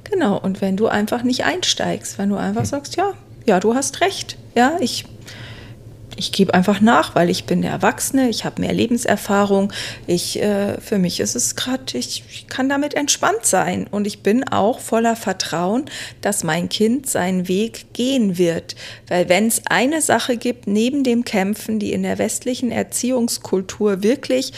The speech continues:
Speaker 1: fatal schief läuft aus unserer Sicht, ist es diese ständige Kontrolle und dieses ständige Meinen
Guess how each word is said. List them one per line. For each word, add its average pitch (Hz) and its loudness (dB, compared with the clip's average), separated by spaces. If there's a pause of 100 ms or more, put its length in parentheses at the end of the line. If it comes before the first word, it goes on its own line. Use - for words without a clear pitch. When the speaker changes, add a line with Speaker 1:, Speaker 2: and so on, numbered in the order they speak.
(320)
Speaker 1:
fatal 226 0 (120)
schief - 0
läuft 214 4
aus 202 0
unserer 226 0
Sicht, 247 0
ist - -2
es 220 -2
diese 196 0
ständige 220 4
Kontrolle 233 4
und 190 0
dieses 185 2
ständige 240 2 (420)
Meinen 208 4